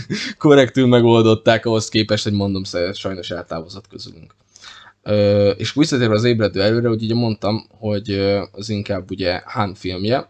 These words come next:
Na és ugye visszatérve, ugye a régi karakterekre, mm, leegyszerűsítve, és akkor úgy visszatérve arra, hogy ugye, mm, amire a copy-paste-nek tartják nagyon a,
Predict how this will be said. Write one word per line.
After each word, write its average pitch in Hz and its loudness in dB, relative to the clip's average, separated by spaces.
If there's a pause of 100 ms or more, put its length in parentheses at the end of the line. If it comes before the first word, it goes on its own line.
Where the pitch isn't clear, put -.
Na 107 -6
és 107 -6
ugye 110 -2
visszatérve, 113 -4 (460)
ugye 107 -6
a - -4
régi 107 -2
karakterekre, 85 -6 (360)
mm, 92 -12
leegyszerűsítve, 90 -4 (520)
és - -12
akkor 120 -4
úgy 123 -2
visszatérve 117 0
arra, 110 2
hogy 101 -4
ugye, 101 -2 (180)
mm, 101 -6 (160)
amire 107 0
a 107 0
copy-paste-nek 117 -4
tartják 95 -4
nagyon 98 -4
a, 92 -6